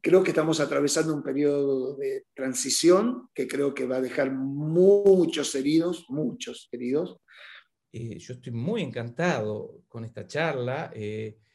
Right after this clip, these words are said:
Speaker 2: me ha sembrado un montón de ideas que no las había pensado y yo creo mucho en el poder de las ideas y por eso hacemos esto. Por eso desde la Fundación del Tucumán generamos estos espacios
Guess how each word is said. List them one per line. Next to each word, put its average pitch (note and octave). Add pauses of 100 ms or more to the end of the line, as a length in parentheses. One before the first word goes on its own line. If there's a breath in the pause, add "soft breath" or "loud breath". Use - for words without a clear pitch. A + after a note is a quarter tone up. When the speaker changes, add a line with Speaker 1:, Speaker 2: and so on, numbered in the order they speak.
(440)
Speaker 2:
me C3+
ha B2
sembrado F3+
un E3+
montón D3+
de C#3+
ideas C3
que A#2+
no C3+
las E3
había B2
pensado B2+ (640)
y C3+
yo F3+
creo A3
mucho G#3+
en F#3
el -
poder E3
de F3
las A#2
ideas A#2+
y B2
por A#3
eso C#4
hacemos F#3
esto. G#2 (360)
Por F3
eso A#3+
desde E3
la B2
Fundación D3
del D#3+
Tucumán F3
generamos E3
estos B2
espacios D3